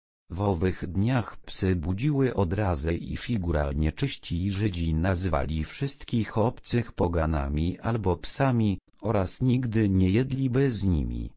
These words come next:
ani ich nie poślubili i nie prowadziliby z nimi interesów. Ewangelia Jana, rozdział czwarty, werset dziewiąty. Co do jedzenia okruchów,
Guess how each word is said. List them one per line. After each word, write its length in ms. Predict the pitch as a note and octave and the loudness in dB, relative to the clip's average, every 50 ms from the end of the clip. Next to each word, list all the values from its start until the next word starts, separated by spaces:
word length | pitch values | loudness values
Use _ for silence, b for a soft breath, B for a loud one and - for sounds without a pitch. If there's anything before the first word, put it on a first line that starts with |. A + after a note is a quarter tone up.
| - _ - - | -18 _ -8 -2
ani 540 | G#2 G#2 A2 A2+ A2+ - - - - B2+ | 0 2 2 2 2 0 0 -2 -2 -2
ich 240 | C3 A#2 - - - | -2 -2 -4 -2 0
nie 160 | G#2+ G2+ F#2+ | 2 2 2
poślubili 880 | - - G2+ F#2 - - - D#2 C#2+ D2+ G2+ A#2 B2+ A2 E2+ D#2 D2+ - - | 2 2 0 0 0 -2 -2 -2 -2 -2 -2 -2 0 0 0 0 -2 -4 -4
i 160 | - G2+ G#2 | 0 2 4
nie 200 | G#2 A2 G#2+ G2+ | 4 4 4 2
prowadziliby 840 | - - F#2+ E2+ E2+ F2 E2 F2 B2 C#3 C3+ C3+ C3 A#2 C3 C#3 C3+ | 2 2 0 2 2 0 0 -2 -2 -2 -2 0 0 2 2 2 2
z 140 | A#2 F#2+ F#2 | 0 0 0
nimi 500 | G2 G2+ A2 A2+ A2+ B2 B2 B2 - - | 2 4 4 4 4 4 4 4 2 2
interesów. 1080 | A2+ B2 G#2+ - G2 G2+ G2 F#2 E2 D2+ - - - C#2 B1+ - - - - - - - - _ - | 2 2 2 2 0 0 2 2 0 0 0 -2 -4 -4 -6 -10 -10 -14 -18 -18 -20 -20 -18 _ -2
Ewangelia 760 | G2 F2+ F2 E2 D#2 D2 C#2+ D2 D2 D2 D2+ D2 D2 F#2+ F#2 | 0 0 2 2 0 0 0 -2 -2 -2 -2 0 0 0 2
Jana, 400 | F2+ F#2+ G#2+ A#2 B2 A#2+ G#2 F2 | 2 2 2 2 2 2 2 2
rozdział 600 | F2+ G#2+ G#2 F#2+ F#2+ F2+ E2+ F#2+ F#2 F#2 F2+ E2+ E2 | 2 2 0 0 -2 0 0 2 2 2 2 0 -2
czwarty, 500 | - - C3 C#3 C#3+ C#3 - C3 C3 G#2 | -4 -2 0 0 0 0 0 0 0 2
werset 600 | F2 G#2 G#2 - D3 - - A2 G#2 F2+ D2+ D2+ | 0 0 -2 -2 -2 -2 0 0 0 0 0 -4
dziewiąty. 840 | D#2 E2 F2+ E2+ D#2+ D#2+ D#2 C#2 C2+ C#2 B1+ - - - - - - - _ _ _ _ _ _ _ | -2 0 0 0 0 0 0 0 0 0 -2 -4 -6 -6 -6 -8 -10 -14 _ _ _ _ _ _ _
Co 220 | - - F2 F2+ | -4 0 0 0
do 200 | E2+ F2+ A#2 B2 | 2 2 2 2
jedzenia 680 | A#2 F#2+ G#2 G#2+ F#2+ A#2 A#2 G#2+ F2 E2 E2 D#2+ E2 D#2+ | 4 2 2 2 2 2 2 2 4 4 2 2 2 2
okruchów, 880 | D#2 - - - - - - - - - E2+ D2 C#2 - - - - | 0 0 4 6 6 6 6 4 2 0 0 0 0 -2 -6 -10 -12